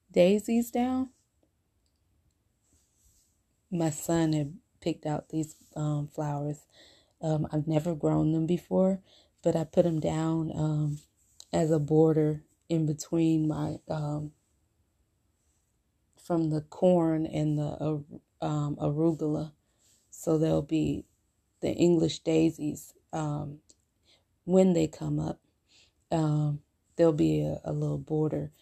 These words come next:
and then a place for bees to come and rest and, um, get their little nectar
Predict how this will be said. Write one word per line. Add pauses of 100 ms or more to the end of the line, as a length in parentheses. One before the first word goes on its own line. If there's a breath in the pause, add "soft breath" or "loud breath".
(240 soft breath)
and
then
a
place
for
bees
to
come (880)
and
rest
and, (920)
um, (1500)
get
their
little
nectar